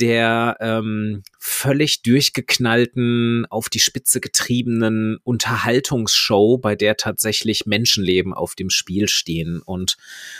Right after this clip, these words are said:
Todesmarsch ist ein ganz, äh, zentriertes Buch. Es spielt, ähm, glaub ich, wieder in Maine.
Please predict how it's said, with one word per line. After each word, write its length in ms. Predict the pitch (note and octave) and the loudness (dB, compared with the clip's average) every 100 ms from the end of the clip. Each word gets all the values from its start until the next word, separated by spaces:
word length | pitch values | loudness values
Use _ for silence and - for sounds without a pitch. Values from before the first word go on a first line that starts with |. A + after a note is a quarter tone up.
| - _ | -20 _
Todesmarsch 760 | - A2+ B2+ - A2+ A2+ A#2 - | -2 0 2 0 2 2 2 0
ist 160 | - | -2
ein 80 | G#2 | -4
ganz, 480 | F#2+ B2 D3+ - - | -6 -2 0 2 0
äh, 180 | A#2 G2+ | -2 -2
zentriertes 640 | - - G2 - A#2 - | -2 -2 -6 -6 -6 -6
Buch. 200 | - A2 | -6 -6
Es 80 | - | -4
spielt, 420 | - - A2+ A2+ - | -4 -2 0 0 -4
ähm, 140 | G2+ | -8
glaub 160 | G#2 A2+ | -2 -2
ich, 80 | - | 0
wieder 160 | B2+ | 0
in 160 | - G2+ | 0 -2
Maine. 400 | F#2+ G2+ B2+ G#3+ | -2 0 0 -4